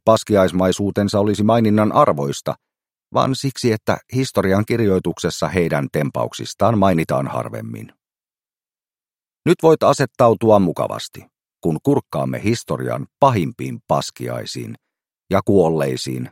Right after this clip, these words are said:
joille pitäisi oikeasti olla vihainen. Domitianus. Domitianuksesta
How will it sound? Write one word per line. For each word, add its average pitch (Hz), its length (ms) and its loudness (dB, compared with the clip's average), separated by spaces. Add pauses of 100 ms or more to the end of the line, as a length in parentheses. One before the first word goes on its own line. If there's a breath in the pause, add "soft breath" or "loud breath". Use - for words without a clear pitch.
(340)
joille 73 300 -2
pitäisi 127 380 0
oikeasti 85 560 0
olla 90 320 0
vihainen. - 640 -10 (3000)
Domitianus. 76 1000 -2 (1700)
Domitianuksesta 107 960 0